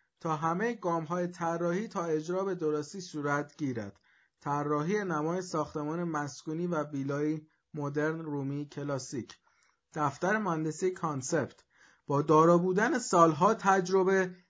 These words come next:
در زمینهٔ طراحی و اجرای نماهای ساختمانی، آمادهٔ خدمت رسانی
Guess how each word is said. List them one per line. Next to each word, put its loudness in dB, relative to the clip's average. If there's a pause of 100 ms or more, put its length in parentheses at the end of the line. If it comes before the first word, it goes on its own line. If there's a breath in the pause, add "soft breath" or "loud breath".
(100)
در 8
زمینهٔ 2
طراحی 0 (260 soft breath)
و -4
اجرای 0
نماهای -2
ساختمانی، -4
آمادهٔ -2
خدمت -8
رسانی -4